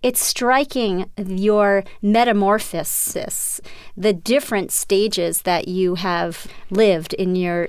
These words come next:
thinking. I don't know many people who have so publicly leaned into their initial views only to then write books or articles about, uh, such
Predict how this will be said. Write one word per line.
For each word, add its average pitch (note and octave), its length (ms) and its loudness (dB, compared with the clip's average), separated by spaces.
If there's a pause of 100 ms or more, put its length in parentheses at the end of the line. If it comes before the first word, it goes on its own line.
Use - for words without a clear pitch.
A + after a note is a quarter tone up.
thinking. G3 600 -2 (440)
I B3 60 4
don't C#4+ 140 4
know B3 100 2
many A3 240 2
people A3+ 300 -2
who F#3+ 120 -4
have F#3+ 380 -2
so - 340 -2
publicly G#3+ 760 2 (200)
leaned A3+ 400 2
into G#3 380 2
their F#3 300 4
initial G#3+ 500 2
views F3 560 0 (320)
only G#3+ 480 4
to G3+ 540 4 (200)
then G#3 520 2 (140)
write G3+ 360 2
books A3 480 2
or G3+ 300 4
articles G3+ 680 2 (220)
about, F#3+ 560 2
uh, F#3+ 220 2
such - 560 0